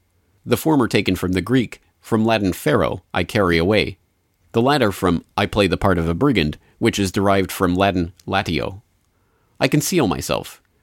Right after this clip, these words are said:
The Greeks have also I filch, whose radical consonants are the same as those of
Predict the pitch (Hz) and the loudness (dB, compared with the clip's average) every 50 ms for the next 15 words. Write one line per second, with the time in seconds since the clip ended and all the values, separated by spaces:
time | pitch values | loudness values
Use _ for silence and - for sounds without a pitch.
0 | _ _ _ _ _ _ _ _ _ - 139 135 147 170 165 - - - 135 117 | _ _ _ _ _ _ _ _ _ -2 0 0 2 0 0 0 0 0 0 2
1 | 107 117 113 - - 107 95 87 - _ _ _ - 101 90 - - - 165 147 | 2 2 0 2 2 0 0 0 -2 _ _ _ -2 0 0 0 -2 -2 -2 -2
2 | 87 - - - - - _ _ _ - 113 107 - 120 131 131 123 123 - 101 | -2 -2 -6 -12 -12 -12 _ _ _ -2 -2 0 2 0 0 0 0 0 -2 -2
3 | 92 - 123 127 - - 104 95 90 - - 98 92 - 92 - - 120 120 110 | -2 0 0 0 0 0 0 0 0 0 -2 -4 -2 -2 -4 0 0 2 2 4
4 | 104 98 85 - 90 90 90 85 - 85 87 - | 2 0 0 0 -2 -2 0 -2 -4 -4 -6 -8